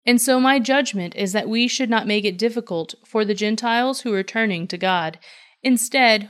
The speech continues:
we should write and tell them to abstain from eating food offered to idols, from sexual immorality, from eating the meat of strangled animals, and from consuming blood. For these laws of Moses have been preached in Jewish synagogues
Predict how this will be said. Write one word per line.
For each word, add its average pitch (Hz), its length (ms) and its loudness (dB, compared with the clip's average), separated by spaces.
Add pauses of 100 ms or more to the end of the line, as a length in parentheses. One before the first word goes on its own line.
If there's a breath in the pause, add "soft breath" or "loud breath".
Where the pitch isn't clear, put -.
we 254 140 0
should 254 180 0
write 202 500 0
and 214 160 0
tell 240 280 0
them 269 220 0
to 254 120 -4
abstain 247 560 0
from 254 260 -2
eating 202 460 -2
food 214 400 -2
offered 202 460 -2
to - 120 -4
idols, 190 480 -2
from 226 200 -2
sexual 240 540 -4
immorality, 202 840 0 (280 loud breath)
from 269 220 2
eating 262 320 2
the 330 80 2
meat 247 320 2
of 208 160 -4
strangled 208 460 0
animals, 190 580 0
and 220 340 2
from 214 200 0
consuming 214 580 0
blood. 185 440 0 (340 loud breath)
For 277 160 0
these 302 260 2
laws 240 300 2
of 196 100 -2
Moses 196 460 0
have 214 240 -2
been 220 160 0
preached 254 400 -2
in 220 160 -2
Jewish 220 460 -2
synagogues 180 760 0